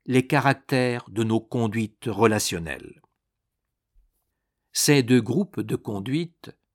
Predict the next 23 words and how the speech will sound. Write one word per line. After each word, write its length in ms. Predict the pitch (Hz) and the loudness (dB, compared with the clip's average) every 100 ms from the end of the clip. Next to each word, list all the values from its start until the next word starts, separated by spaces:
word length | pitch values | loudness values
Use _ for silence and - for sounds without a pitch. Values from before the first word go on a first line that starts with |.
| _ _ _ - | _ _ _ -10
les 140 | 98 | -10
conduites 640 | - 104 92 104 - - | -6 -6 -6 -8 -12 -14
supérieures 1040 | 85 - - - 104 113 123 117 101 90 - _ _ - | -10 -8 -8 -4 -4 0 0 0 -2 -10 -18 _ _ -2
après 360 | 120 - 117 | -2 -2 -2
le 100 | 107 | -2
langage 800 | 104 98 101 117 92 82 76 _ _ _ _ _ 139 | -4 -4 -2 -2 -2 -8 -16 _ _ _ _ _ 6
et 100 | 139 | 8
les 160 | 131 | 8
conduites 720 | 147 139 131 139 135 120 - | 6 4 6 2 0 -2 -2
tout 180 | - 254 180 | -2 0 0
à 100 | 147 | 0
fait 260 | 139 - | 0 0
inférieures 720 | 127 - 127 123 139 123 101 | -2 0 -2 2 2 2 0
des 200 | 92 113 | -4 -4
réflexes 580 | 110 123 - 131 123 - | 0 -2 0 0 0 -4
et 60 | 101 | -4
des 140 | 110 | -4
perceptions, 800 | - 110 - 123 - 180 208 208 _ _ _ _ _ _ _ - | -4 -8 -6 -6 -4 -2 -2 -4 _ _ _ _ _ _ _ -4
sont 360 | - 180 175 | 2 2 4
aujourd'hui 720 | 202 175 190 180 180 196 190 _ | 4 4 2 2 0 -4 -6 _
très 260 | - 196 196 | -6 -2 0
bien 260 | 160 165 143 | 2 2 2
étudiées 680 | 131 - 127 120 135 135 | 0 -2 -4 2 2 2